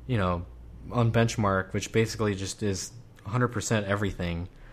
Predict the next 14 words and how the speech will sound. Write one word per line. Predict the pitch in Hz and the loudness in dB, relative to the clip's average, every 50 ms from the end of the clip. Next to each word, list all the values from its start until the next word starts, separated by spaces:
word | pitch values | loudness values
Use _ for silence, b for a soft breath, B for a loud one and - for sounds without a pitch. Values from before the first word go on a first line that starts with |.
| b b b b b b b b | b b b b b b b b
and | 104 104 104 98 95 95 92 92 90 | 0 2 2 2 2 2 2 0 0
the | 104 104 | -2 -2
phones | - - 101 104 101 98 95 - - | -2 0 0 2 2 0 -2 -4 -4
get | 107 113 104 101 95 - 101 | 0 2 2 0 0 -2 -2
ridiculously | 104 104 113 120 117 120 120 107 98 - - 101 | -2 2 2 2 2 2 2 0 0 0 -2 -2
hot, | 95 98 98 92 90 90 92 | 0 2 2 2 2 0 -2
and | 95 92 92 | -4 -2 -2
it's | 92 92 - - | -2 -4 -4 -2
not | 98 92 90 - | -2 -2 -2 -2
dead | 98 92 90 87 | -2 -2 -2 -2
in | 90 | -2
an | 85 87 | -4 -4
hour. | 85 85 85 82 80 80 80 - - | -2 -2 -2 -2 -4 -4 -6 -8 -10
<laughs> | - | -16